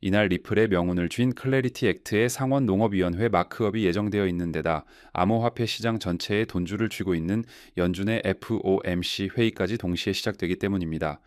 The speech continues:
규제의 명확성과 거시 경제의 방향성이 한날 한시에 결정되는 이 퍼펙트 스톰 주간을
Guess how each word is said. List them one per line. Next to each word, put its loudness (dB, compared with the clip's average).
규제의 2
명확성과 2
거시 -2
경제의 0
방향성이 -2
한날 -2
한시에 0
결정되는 -2
이 -4
퍼펙트 -6
스톰 -4
주간을 -2